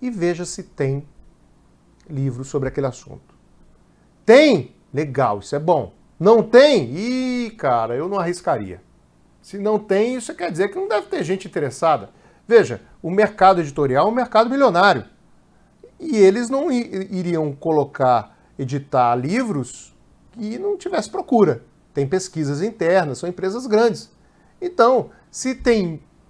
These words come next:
centenas de títulos sobre esse assunto, maravilhoso. Isso quer dizer que sim, existe mercado.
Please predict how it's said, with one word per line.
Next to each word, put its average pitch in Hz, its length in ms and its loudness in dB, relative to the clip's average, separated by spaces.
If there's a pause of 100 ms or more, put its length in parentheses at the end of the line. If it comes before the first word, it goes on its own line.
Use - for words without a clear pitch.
centenas 233 840 2
de 156 120 -10
títulos 165 420 -10
sobre 147 240 -6
esse 139 120 -8
assunto, 180 500 -6 (200)
maravilhoso. 156 960 -4
Isso - 100 -20
quer 143 120 -6
dizer 143 160 -12
que 147 140 -16
sim, 139 360 -10
existe 135 280 -10
mercado. 113 440 -8